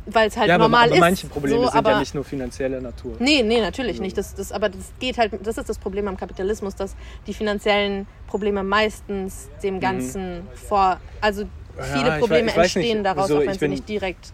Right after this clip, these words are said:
Speaker 1: geldrelated
Speaker 2: Ja.
Speaker 1: sind.
Speaker 2: Mhm.
Speaker 1: Also klar, es gibt auch noch natürlich kulturelle Probleme, es gab keine Ahnung was, aber viele dieser Probleme stammen, haben ihren Grund, stammen im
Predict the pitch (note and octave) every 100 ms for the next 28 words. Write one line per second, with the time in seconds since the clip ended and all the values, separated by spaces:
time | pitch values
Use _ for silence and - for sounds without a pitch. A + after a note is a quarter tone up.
0 | - F#3+ D3+ B2+ A#2+ G3 F#3 F#3 F3 E3+
1 | F#3 E3+ F3+ D3 C#3+ C#3 - B2 B2 C3+
2 | G#3+ A3+ F#3+ B3+ B3 - G#3 - F#3+ F3+
3 | - F#3 F#3+ - - F#3+ F3 F3+ F3 -
4 | F3 F#3 F3+ - E3 - F3+ - F3 G3+
5 | F#3+ F#3 - F#3+ F#3 F#3 - - - -
6 | B3 A3+ G3+ G#3 G3+ - F#3 G3 G3 F#3+
7 | F3+ - - - - G3 F3+ - F#3+ F#3
8 | F3 F#3 F3 - G3 F#3 - - - -
9 | - - - - F#3 F#3 - F#3 F3+ F3